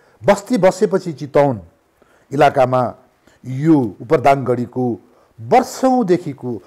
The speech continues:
सयौँ वर्षदेखिको, दुई सौ वर्षदेखिको एउटा केन्द्र सदरमुकाम चितवन सर्छ, यो भरतपुरमा सर्छ यो। र अब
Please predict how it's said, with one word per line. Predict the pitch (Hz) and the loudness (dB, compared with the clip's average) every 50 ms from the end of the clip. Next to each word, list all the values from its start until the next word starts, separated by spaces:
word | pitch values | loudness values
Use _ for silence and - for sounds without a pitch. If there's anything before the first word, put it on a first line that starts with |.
| _ _ _ | _ _ _
सयौँ | - - - 240 262 269 285 294 302 285 | -16 -6 0 2 2 4 4 2 2 2
वर्षदेखिको, | 202 208 190 - - - 170 143 135 - - 135 123 107 92 _ _ _ _ _ _ _ - | 4 2 2 2 0 -4 -4 -4 -4 -8 -8 -8 -8 -8 -10 _ _ _ _ _ _ _ -4
दुई | 135 240 254 | 0 0 0
सौ | 247 - 277 277 277 | 0 0 0 0 2
वर्षदेखिको | 233 202 202 - 190 165 151 160 - 160 143 - 151 147 135 113 - _ _ _ _ _ _ _ _ _ _ _ 139 | 2 0 0 0 -2 -6 -6 -6 -10 -10 -12 -8 -6 -6 -6 -6 -8 _ _ _ _ _ _ _ _ _ _ _ -8
एउटा | 139 127 - 139 127 104 - - _ _ _ - | -6 -2 0 0 0 0 -4 -10 _ _ _ 0
केन्द्र | 196 196 185 170 147 139 120 | 2 2 2 2 0 -2 -2
सदरमुकाम | - 151 143 165 170 165 143 - 135 123 107 95 - _ _ _ _ _ _ _ _ _ _ _ _ _ _ _ _ _ | -2 -2 0 0 0 0 -2 -2 -2 -2 -2 -4 -10 _ _ _ _ _ _ _ _ _ _ _ _ _ _ _ _ _
चितवन | - 160 123 170 180 170 135 | -14 -8 -4 -2 -2 -2 -2
सर्छ, | - 127 101 - - | -4 -8 -8 -8 -10
यो | 110 98 92 90 87 _ _ _ _ _ _ _ _ _ - | -14 -14 -14 -16 -20 _ _ _ _ _ _ _ _ _ -8
भरतपुरमा | - 135 131 - - 180 139 127 | -6 -6 -6 -4 -6 -6 -6 -6
सर्छ | 117 - 120 110 - - | -6 -8 -8 -8 -8 -12
यो। | 104 92 85 85 _ _ _ _ _ - | -14 -14 -14 -18 _ _ _ _ _ -14
र | - - 113 104 - - _ _ - _ _ - - _ _ - | -8 -6 -6 -6 -6 -10 _ _ -20 _ _ -20 -20 _ _ -4
अब | 135 135 | 0 2